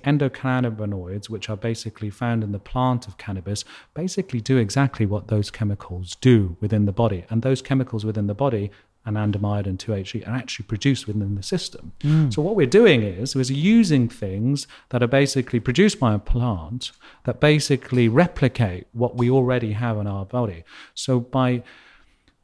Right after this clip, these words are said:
Speaker 1: So, for example, if this endocannabinoid system, which is found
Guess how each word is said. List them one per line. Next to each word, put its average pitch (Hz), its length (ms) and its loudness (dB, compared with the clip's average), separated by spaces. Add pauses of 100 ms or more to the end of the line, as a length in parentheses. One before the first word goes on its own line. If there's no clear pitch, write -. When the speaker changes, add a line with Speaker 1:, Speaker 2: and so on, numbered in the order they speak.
(120)
Speaker 1:
So, 147 320 0
for 135 200 0
example, 131 800 0
if - 360 0
this - 220 0 (160)
endocannabinoid 117 1040 2
system, 92 640 -6
which - 240 -4
is 113 300 0 (380)
found 123 460 -2